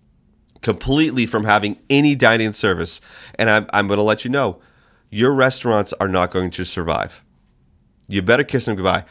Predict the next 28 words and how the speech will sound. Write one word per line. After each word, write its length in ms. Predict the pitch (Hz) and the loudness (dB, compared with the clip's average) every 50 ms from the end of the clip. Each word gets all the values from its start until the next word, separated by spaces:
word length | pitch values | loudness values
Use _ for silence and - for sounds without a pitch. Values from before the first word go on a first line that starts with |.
| _ - | _ -2
A 100 | - 98 | 0 2
lot 320 | 101 98 95 101 117 139 147 | 2 4 4 4 4 4 2
of 60 | 147 | 0
these 200 | 151 139 123 - | -4 -4 -4 -2
restaurants 420 | 123 123 120 - 131 123 117 - | -4 -4 -2 -2 -4 -4 -4 -4
are 40 | 110 | -8
gonna 120 | 92 90 87 | -8 -6 -6
be 60 | 87 | -6
shutting 400 | - - - - 117 107 113 120 | -6 -6 -4 0 0 0 0 0
down 320 | 113 113 101 101 101 101 92 _ _ _ _ _ | 0 0 0 0 0 -2 -6 _ _ _ _ _
for 340 | _ _ - 98 98 101 | _ _ -4 -2 -2 -2
good. 360 | 98 92 92 85 58 - - - _ _ _ _ _ _ _ _ _ _ _ _ _ _ _ _ _ _ _ _ _ _ _ _ _ _ _ _ _ _ _ _ _ - | -2 -2 -2 -4 -4 -6 -10 -20 _ _ _ _ _ _ _ _ _ _ _ _ _ _ _ _ _ _ _ _ _ _ _ _ _ _ _ _ _ _ _ _ _ -4
At 140 | 98 101 | -4 -2
the 80 | 107 107 | -2 0
most 260 | 104 104 98 - - | 0 0 -2 -4 -6
critical 560 | - - - - 143 151 156 160 - 165 151 | -2 2 4 4 4 4 2 0 -2 -4 -4
time 340 | - - 147 139 139 139 135 | -4 0 0 2 2 2 2
of 100 | 131 117 | 0 -2
the 120 | 117 113 101 | -2 -4 -2
year, 440 | 101 107 107 98 90 80 90 - _ _ _ _ _ _ _ _ _ _ | -2 -2 0 0 0 -2 -4 -8 _ _ _ _ _ _ _ _ _ _
they're 180 | - 104 104 104 | 0 2 2 2
going 200 | 95 104 104 104 | 2 0 0 0
to 60 | 98 | -2
be 100 | 90 95 | -2 -4
shutting 360 | 92 - - 117 104 107 104 | -4 -2 -2 0 0 0 0
down 200 | 98 101 95 95 | 0 0 0 0
for 140 | 92 - 90 | -2 -6 -8
good. 300 | 85 - 64 - - - | -8 -8 -8 -10 -10 -16